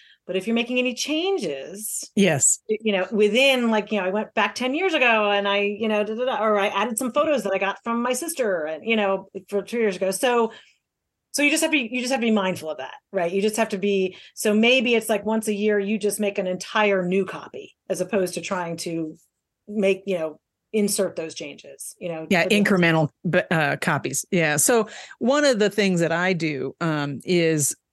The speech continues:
Speaker 2: um, I've, I've got what's called a, a network attached storage solution. So it's not just a single hard drive that I attach to a computer. Um, my, uh, my secure back-,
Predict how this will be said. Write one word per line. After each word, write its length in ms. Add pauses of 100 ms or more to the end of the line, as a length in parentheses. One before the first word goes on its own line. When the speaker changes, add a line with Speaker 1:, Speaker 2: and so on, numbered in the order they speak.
(160)
Speaker 2:
um, 460
I've, 440
I've 160
got 200
what's 120
called 260
a, 280 (200)
a 240
network 380
attached 380
storage 720 (360)
solution. 600
So 420
it's 180
not 240
just 220
a 40
single 360
hard 240
drive 320
that 140
I 120
attach 500
to 440 (360)
a 140
computer. 640 (340)
Um, 500 (160)
my, 600 (100)
uh, 520 (220)
my 500
secure 500
back-, 320